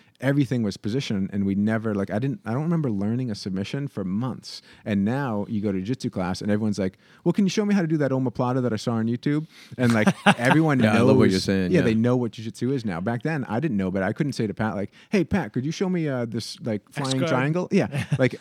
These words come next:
Speaker 1: we didn't, we just kept our mouth shut and we learned, and I didn't even know submissions for a long time. And now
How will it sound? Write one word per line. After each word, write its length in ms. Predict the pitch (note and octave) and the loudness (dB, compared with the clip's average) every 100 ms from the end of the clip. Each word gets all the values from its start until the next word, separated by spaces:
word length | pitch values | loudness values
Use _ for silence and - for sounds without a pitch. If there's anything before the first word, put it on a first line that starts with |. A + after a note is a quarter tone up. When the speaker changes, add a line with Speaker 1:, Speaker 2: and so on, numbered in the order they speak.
| D3 | -2
Speaker 1:
we 140 | C3 E3 | 0 0
didn't, 220 | C#3+ B2+ | -2 0
we 100 | B2 | -2
just 160 | B2+ | 0
kept 200 | - A#2 B2+ | -2 -2 0
our 60 | |
mouth 200 | G#2 G2+ | -2 -2
shut 120 | - A2+ | -4 -4
and 80 | |
we 80 | A2+ | -2
learned, 320 | G2 F#2+ A2 | -2 -2 -2
and 80 | G#2 | -2
I 80 | G2+ | -2
didn't 140 | B2+ B2 | -2 -2
even 160 | A2 | -2
know 160 | G#2 A#2+ | -2 -2
submissions 420 | - B2 B2+ G#2+ | -4 -6 -8 -8
for 60 | G2+ | -6
a 20 | |
long 160 | F#2+ G#2+ | -4 -4
time. 260 | C#3 B2+ - | -4 -6 -4
And 140 | G2+ | -2
now 300 | G#2 G#2+ | 0 -2